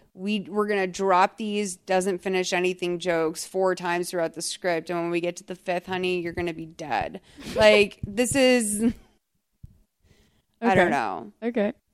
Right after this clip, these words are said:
Speaker 1: I just feel like it's also a missed opportunity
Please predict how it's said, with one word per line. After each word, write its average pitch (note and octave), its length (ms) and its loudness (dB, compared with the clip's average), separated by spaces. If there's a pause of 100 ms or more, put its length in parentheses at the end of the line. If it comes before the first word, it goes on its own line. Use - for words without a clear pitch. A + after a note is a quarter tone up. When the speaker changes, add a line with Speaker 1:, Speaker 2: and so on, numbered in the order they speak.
(160)
Speaker 1:
I B3 120 6
just E4+ 240 2
feel G4 140 2
like F4+ 160 2
it's B3+ 180 -4
also G3+ 380 0
a G3+ 60 -2
missed F3+ 400 -2
opportunity C#3 880 -4